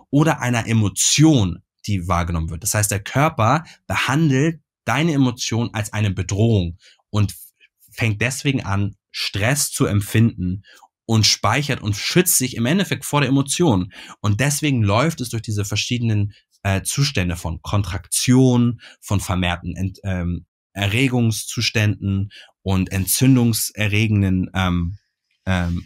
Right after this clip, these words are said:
Proteinen und den ganzen physiologischen Abläufen, die damit einhergehen. Zusätzlich wird im Gehirn, das kann man wirklich beobachten, werden die Netzwerke,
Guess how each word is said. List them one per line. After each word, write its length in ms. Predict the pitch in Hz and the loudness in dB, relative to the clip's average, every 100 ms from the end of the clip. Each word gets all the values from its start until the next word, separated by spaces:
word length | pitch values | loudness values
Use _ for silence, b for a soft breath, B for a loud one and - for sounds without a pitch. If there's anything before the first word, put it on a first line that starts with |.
| - | -10
Proteinen 840 | - 101 117 123 131 120 110 110 B B B B | -4 -2 -2 2 4 6 4 2 B B B B
und 640 | - 101 101 95 87 - - | -2 2 2 2 -2 -6 0
den 120 | 113 | 2
ganzen 340 | 117 156 165 | 2 0 0
physiologischen 600 | 123 131 113 117 123 - | 0 0 2 0 -2 -4
Abläufen, 480 | - 107 101 92 95 | -4 -2 -2 -2 -2
die 40 | 92 | -2
damit 220 | 90 90 | -2 -2
einhergehen. 640 | 85 - 87 90 80 104 _ _ _ _ _ - | -6 -2 -2 -2 -6 -12 _ _ _ _ _ -8
Zusätzlich 1080 | - - 170 196 127 123 - 139 196 - - | -2 4 6 6 4 2 0 0 0 -6 -8
wird 300 | 98 117 127 | -2 -2 0
im 160 | 110 | -2
Gehirn, 500 | 101 90 101 117 175 | 0 0 0 0 -2
das 160 | 147 - | -8 -4
kann 100 | 107 | 0
man 100 | 104 | 0
wirklich 220 | 101 101 | 0 -4
beobachten, 580 | - 92 110 113 - 120 117 B B | -6 -2 0 -2 -4 -8 -8 B B
werden 280 | 101 123 123 | -2 0 0
die 100 | 117 | 2
Netzwerke, 1120 | 110 117 175 - - 104 110 151 - 110 247 | 4 4 2 0 0 2 2 0 0 0 -2